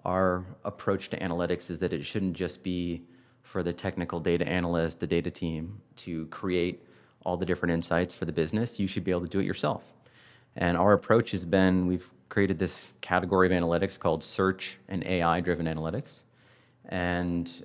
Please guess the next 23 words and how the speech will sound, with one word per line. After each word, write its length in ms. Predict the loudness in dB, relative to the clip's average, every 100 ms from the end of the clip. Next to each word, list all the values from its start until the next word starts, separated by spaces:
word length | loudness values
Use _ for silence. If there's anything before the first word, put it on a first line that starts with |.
| -8
if 200 | -6 -2
you 120 | -2
can 180 | 0 0
use 400 | 0 0 -2 -4
a 60 |
search 260 | 0 0 4
box 420 | 4 4 -2 -12 -16 _ _ -20 -10
or 140 | -4 -2
you 120 | 0
can 200 | 0 4
browse 280 | 6 6 6
recommendations 680 | 2 2 4 2 2 0
on 160 | 2 4
YouTube, 340 | 4 4 2 0 -16 -20 -20 -20 _ _
you 120 | -8
should 240 | -4 -6 -4
be 80 |
able 160 | -2 -2
to 60 | -2
use 200 | -4 0
ThoughtSpot 560 | 0 0 0 0 -2 -4 -20
to 140 | -10 -4
get 260 | 0 0